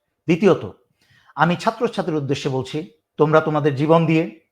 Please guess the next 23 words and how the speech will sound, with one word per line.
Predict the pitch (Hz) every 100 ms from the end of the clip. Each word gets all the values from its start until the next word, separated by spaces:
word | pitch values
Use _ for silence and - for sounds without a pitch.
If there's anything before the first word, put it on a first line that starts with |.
| _ _ _ _ - _
তোমরা | 143 143 139 127 - - _
সংগ্রাম | - 156 160 165
করেছ, | 170 170 156 180
করেছ, | 180 180 170 170 196 - _ _ _ _ - _
তোমরা | - 151 160
স্বাধীনতার | - 151 156 170 170 165
প্রথম | 165 170 190 202 202
সূচনা | - 156 180 170
করে | 170 170
দিয়েছ, | 170 170 214 226 _ _ _ _ _ _
এখন | - 147 165 160 - _
দেশকে | 113 151 151 175 175
আবার | - 139 147 139 - _ _ _
পুনর্গঠন | 156 165 143 135 143 139
করতে | 131 -
হবে। | 117 107 104 _ _ -
অত্যন্ত | 170 240 226
দুঃখজনক | 190 120 151 - 202 190 196 175
এবং | 156 151
লজ-, | 156 143 175
লজ্জাজ-, | 147 147 165 160 156
ল-, | 143 139
লজ্জাজনক | 143 151 156 147 143 123